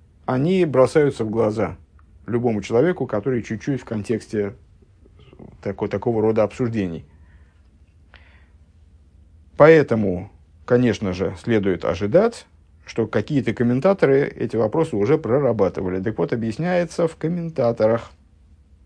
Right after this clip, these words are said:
Смотрите вторую сноску, где приводятся их имена.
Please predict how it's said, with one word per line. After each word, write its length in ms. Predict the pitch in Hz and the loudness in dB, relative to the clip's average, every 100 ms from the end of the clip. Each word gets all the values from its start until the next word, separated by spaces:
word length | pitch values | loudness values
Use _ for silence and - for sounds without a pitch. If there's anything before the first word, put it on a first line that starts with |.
| _ _ _ _ _ _ _ _ _ _ _ - _ _ - | _ _ _ _ _ _ _ _ _ _ _ -20 _ _ -12
Смотрите 480 | 127 113 123 113 104 | -6 -4 -4 -6 -4
вторую 360 | 120 120 107 | -2 -2 -2
сноску, 560 | - 160 165 165 156 151 - - - _ _ _ _ _ _ _ _ _ _ _ _ _ _ _ _ _ _ 127 | -2 -2 -2 -2 -2 -4 -12 -20 -20 _ _ _ _ _ _ _ _ _ _ _ _ _ _ _ _ _ _ -12
где 260 | 117 135 | -6 -4
приводятся 580 | 139 113 123 139 120 135 | -2 0 2 2 0 -2
их 320 | - 127 - | -4 -4 -4
имена. 440 | 127 127 117 92 | -2 0 0 -2